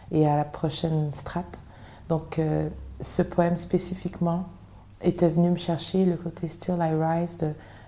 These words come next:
de pouvoir partir d'en bas et de monter. Et où est-ce que nous aussi, on est rendu qu'on,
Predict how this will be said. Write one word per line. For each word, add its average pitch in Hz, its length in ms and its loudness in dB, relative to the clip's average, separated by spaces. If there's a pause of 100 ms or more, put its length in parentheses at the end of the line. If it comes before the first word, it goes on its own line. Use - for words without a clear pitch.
de 165 80 -4
pouvoir 165 360 0
partir 165 420 -2
d'en 160 300 0
bas 165 220 2
et 160 60 -2
de 156 120 -4
monter. 151 520 -2 (280)
Et - 60 2
où 165 80 8
est-ce 170 100 6
que - 80 2
nous 165 140 6
aussi, 190 300 4
on 175 100 4
est 165 80 2
rendu 160 340 0
qu'on, 170 200 -4